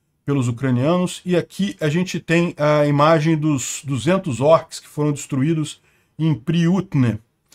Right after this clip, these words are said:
Priutne na região de Zaporizhia. Priutne fica nessa região aqui mais ou menos. Esse mapa aqui tá estranho, eu já falei pra vocês, essa parte aqui é tudo área ainda contestada, aparece como sendo dos ucranianos aqui, mas não é, tá vendo aqui, ó?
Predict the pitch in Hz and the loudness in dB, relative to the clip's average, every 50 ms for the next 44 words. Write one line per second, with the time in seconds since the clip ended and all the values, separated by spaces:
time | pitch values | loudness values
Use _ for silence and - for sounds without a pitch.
0 | _ _ _ _ _ _ _ _ - 139 156 190 208 214 - 185 180 180 170 156 | _ _ _ _ _ _ _ _ -2 0 0 0 0 0 0 -2 0 2 2 2
1 | 156 160 151 160 160 156 139 156 165 165 - 170 160 165 185 202 196 170 190 196 | 2 2 2 2 0 0 0 0 -2 0 0 0 0 2 0 0 -2 0 0 0
2 | 196 196 - - _ _ _ _ _ _ _ _ _ _ _ _ _ _ - 131 | 0 -2 -4 -10 _ _ _ _ _ _ _ _ _ _ _ _ _ _ 0 2
3 | 147 170 185 185 - 180 165 156 - 180 160 170 185 180 - 170 151 160 151 127 | 2 2 2 2 0 0 0 0 0 -2 0 2 0 0 0 -2 -2 0 -2 0
4 | 127 147 147 143 131 - - 147 147 139 123 120 117 143 170 190 190 185 208 208 | 0 0 0 0 0 -2 -2 -2 -2 -2 0 0 0 2 0 0 -2 -2 -4 -4
5 | - 214 202 208 208 214 208 196 - 214 214 185 147 - - - - 190 196 190 | -2 0 2 2 0 0 -4 -6 -8 -6 -4 -4 -6 -6 -8 -6 -2 -2 0 0
6 | 175 156 160 - 170 160 160 - 151 135 117 113 117 - 165 160 151 147 - 156 | 0 -2 -4 -4 -4 -4 -4 -4 -4 -4 -4 -4 -4 -4 -4 -4 -6 -6 -6 -6
7 | 135 - _ - - 143 143 - - 143 123 117 - 160 156 151 156 _ _ _ | -8 -8 _ -6 -6 -6 -6 -6 -8 -10 -10 -8 -6 -6 -6 -6 -8 _ _ _
8 | - - _ _ - 135 135 - - 202 175 160 139 139 156 156 151 156 151 135 | -20 -20 _ _ -8 -8 -6 -4 -4 -2 2 6 6 8 8 8 6 4 2 2
9 | - - 131 143 151 147 139 - - 151 139 - 139 120 113 - - 156 165 180 | 2 0 -2 -2 0 -2 -2 -2 -2 -4 -4 -4 -4 -6 -6 -6 -2 2 2 2
10 | 170 160 151 - - _ - 110 - - 131 123 139 151 151 - - - - 151 | 2 2 -4 -6 -8 _ -16 -12 -2 -2 0 0 2 0 -2 -4 -6 -8 -8 -6
11 | 143 139 123 - - - 143 143 135 131 131 131 123 123 120 117 - 131 127 120 | -4 -4 -6 -6 -6 -4 -4 -4 -4 -4 -4 -6 -6 -6 -6 -4 -4 -2 0 0
12 | 120 123 139 135 123 110 110 104 107 - - 160 156 139 117 110 110 113 113 131 | 0 0 0 0 -2 -2 -4 -6 -10 -8 -8 -6 -4 -4 -4 -4 -4 -4 -4 -2
13 | 151 160 156 - 127 117 151 151 135 123 117 - 101 | -2 -4 -4 -6 -6 -6 -4 -4 -6 -6 -8 -10 -14